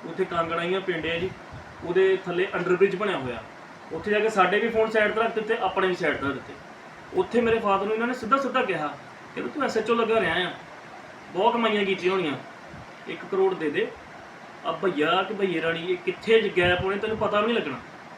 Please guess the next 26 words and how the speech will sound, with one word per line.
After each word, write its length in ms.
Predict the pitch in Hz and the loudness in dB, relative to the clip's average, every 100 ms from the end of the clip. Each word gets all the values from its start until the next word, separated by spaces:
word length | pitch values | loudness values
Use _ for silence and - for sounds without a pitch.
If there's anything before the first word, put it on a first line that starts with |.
| - - | -18 -10
ਇਹਨਾਂ 120 | 196 220 | -4 -2
ਨੇ 60 | |
ਸਾਫ਼ 280 | - 202 196 | 2 2 2
ਮੇਰੇ 120 | 208 | 0
ਫਾਦਰ 280 | 196 185 185 | 0 0 0
ਨੂੰ 80 | 175 | -2
ਕਿਹਾ, 140 | 185 | -2
"ਇੱਕ 120 | 190 | -2
ਕਰੋੜ 260 | 180 180 175 | -2 -2 -2
ਦੇ 100 | 147 | -2
ਦੇ, 140 | 190 254 - - - - - - - 185 | -4 -6 -12 -18 -18 -18 -18 -18 -12 -8
ਇਹ 100 | 208 | -6
ਕੁਛ 340 | 208 - 226 240 | -6 -2 0 0
ਨਹੀਂ, 180 | 226 202 | 0 2
ਇਹ 260 | 202 190 175 | 4 2 0
ਦਿਖੂਗਾ 260 | 160 175 160 | -4 -2 -2
ਸਾਹਮਣੇ।" 300 | 147 147 147 - - - 175 | -6 -6 -8 -12 -16 -8 -4
ਮੇਰੇ 120 | 190 | 0
ਫਾਦਰ 240 | 196 196 | 2 2
ਨੇ 80 | 214 | 2
ਉਸ 140 | 208 | 0
ਟਾਈਮ 180 | 208 208 | 0 0
'ਤੇ 120 | 214 | 2
ਵੀ 80 | 220 | 4
ਹੱਥ 180 | 214 214 | 4 2
ਜੋੜੇ। 260 | 151 131 | -2 -6